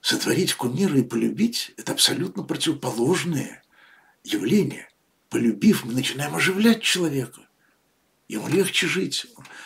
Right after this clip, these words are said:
Мы приоткрываем ему и себе, конечно, тоже вечную жизнь. А когда мы творим кумира из писателя, певца, э, политика и так далее, мы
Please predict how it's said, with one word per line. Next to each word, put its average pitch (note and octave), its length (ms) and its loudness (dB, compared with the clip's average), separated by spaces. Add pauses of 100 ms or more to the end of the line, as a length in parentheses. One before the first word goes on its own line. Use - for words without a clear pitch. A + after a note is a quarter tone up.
(200)
Мы C3 120 -6
приоткрываем D#3+ 840 0
ему B2+ 240 0
и - 120 -4
себе, A#2+ 460 6 (260)
конечно, G#2+ 360 -4
тоже G#2 200 -2
вечную F#3+ 540 2
жизнь. C3 400 -4 (580)
А - 100 -8
когда D3+ 300 4
мы F3 100 0
творим E3+ 320 2
кумира F#3+ 600 0 (960)
из - 140 -6
писателя, - 680 -2
певца, - 640 -6 (420)
э, F#2 420 -4 (240)
политика G2+ 540 0
и - 60 2
так - 240 -4
далее, G3+ 380 0 (420)
мы D3+ 300 0